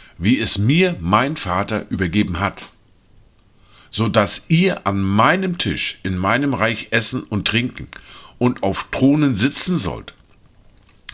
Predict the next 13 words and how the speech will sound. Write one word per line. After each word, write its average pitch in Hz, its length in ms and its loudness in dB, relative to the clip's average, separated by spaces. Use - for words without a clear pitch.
um 123 200 4
die 110 160 0
zwölf 143 480 2
Stämme 127 400 2
Israels 117 1000 -2
zu 95 260 -4
richten.“ 98 460 -2
Dazu 101 320 -2
Gedanken 98 520 0
von 78 360 -2
Karl 80 320 -2
Albrecht 73 480 -4
Höppel 107 380 -2